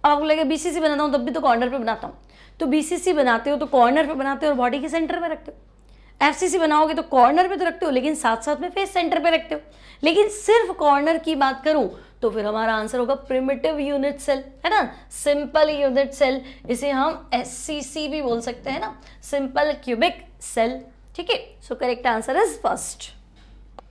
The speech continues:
Then which of the following compounds can show Frenkel defect? तो बच्चों Frenkel defect उसमें होना चाहिए जिसमें कोऑर्डिनेशन नंबर कम होता है। Frenkel defect उसमें होता है जिसमें कोऑर्डिनेशन नंबर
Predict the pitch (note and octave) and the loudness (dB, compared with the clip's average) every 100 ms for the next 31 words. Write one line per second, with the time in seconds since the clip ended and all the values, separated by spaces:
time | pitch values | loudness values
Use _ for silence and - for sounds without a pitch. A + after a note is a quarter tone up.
0 | - - - - - D#4+ G4+ F#4 - C4+ | -20 -20 -20 -20 -4 2 2 0 -4 -2
1 | G4+ - A4 F#4+ A4 E4 C#4+ D#4 F4 E4+ | 0 4 2 2 2 4 4 4 4 2
2 | C4+ C4 A#3 A3+ D#4+ - D#4 D#4 - D#4+ | 2 2 2 2 -4 -2 -2 0 0 4
3 | C4+ - - - - D#4+ E4+ E4+ F4+ F4+ | 4 4 -8 -20 -2 2 4 4 2 2
4 | A3 G3 F#3 - - - D4 D4+ F4 F4+ | -2 -6 -10 -12 -20 -10 -8 -4 -4 -4
5 | C#4+ D4 D#4+ G#4 E4 D#4 D#4 B3+ C#4+ D#4 | -2 0 2 0 2 -2 -4 -6 -4 -2
6 | A3+ B3+ D4 C#4+ D4 B3+ C#4 C#4+ A3+ A3 | -2 -4 -4 -6 -6 -6 -6 -2 0 0
7 | C#4 C4+ D4+ A#3+ C4 D4 D4 C4+ A#3 G#3+ | -2 -4 -6 -4 -6 -2 0 0 -2 -6
8 | F#3 E3 - - - - - _ - - | -6 -8 -16 -20 -20 -20 -20 _ -20 -20
9 | - - - G3+ G3+ A3 G3+ C#4+ - - | -20 -18 -8 -6 -2 -2 2 0 0 -10
10 | - - A#3 C#4+ E4 C4 A3 A#3 C4+ C4+ | -16 -10 -6 0 2 0 -2 -2 -2 -4
11 | A3 C4 C#4 A3+ G3+ A#3 A#3+ C#4+ B3+ A3 | -6 -6 -2 -2 -2 -4 -2 -2 -2 0
12 | B3 F#4 | 2 2